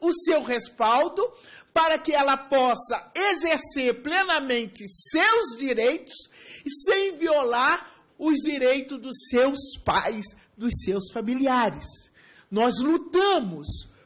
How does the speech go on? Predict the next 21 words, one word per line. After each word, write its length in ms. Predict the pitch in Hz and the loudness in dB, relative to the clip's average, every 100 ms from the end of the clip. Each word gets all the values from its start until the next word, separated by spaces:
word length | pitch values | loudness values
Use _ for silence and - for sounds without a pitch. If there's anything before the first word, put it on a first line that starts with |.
| - | 0
para 220 | 254 254 | 2 2
que 160 | 254 | 0
nós 400 | 208 208 226 277 | -2 2 2 0
pudéssemos 840 | - 294 196 214 233 254 311 302 294 | -4 -8 0 2 2 0 -6 -8 -10
ter 240 | - 214 262 294 - - - | -2 2 2 0 -12 -20 -4
o 100 | 247 | 2
espaço 880 | 277 311 - - 269 403 - - 294 | 2 2 -4 2 4 4 2 -4 -4
garantido 920 | 214 254 240 226 - 277 277 277 143 - - _ _ _ _ _ _ - - | 0 2 2 0 -4 0 0 -2 -10 -14 -20 _ _ _ _ _ _ -16 -6
de 160 | 220 233 | -2 -2
participação 1300 | 240 226 226 - 220 233 202 196 - - 247 311 302 - - | 0 0 0 -4 -10 -8 -2 -2 -2 0 2 2 -2 -16 -10
em 200 | 339 339 | -2 -2
todos 720 | - - 339 359 349 254 214 | -2 0 2 4 2 0 -8
os 100 | 220 | -8
setores 580 | 214 196 196 196 185 180 | -6 -6 -4 -4 -2 -4
da 120 | 170 | -4
sociedade. 920 | 170 170 156 175 156 147 131 - - - - - - - | -4 -6 -6 -6 -4 -6 -8 -12 -18 -20 -20 -20 -16 -2
E 280 | 294 269 240 | 2 4 4
isso 280 | 277 - 294 | 0 -2 -4
inclui 720 | 285 - 220 220 262 302 - - - | -4 -8 -2 0 2 0 -6 -20 -2
o 380 | 240 240 254 - - _ | 2 4 2 -6 -18 _
trabalho, 640 | 240 233 175 143 135 135 | -6 -4 -4 -4 -6 -10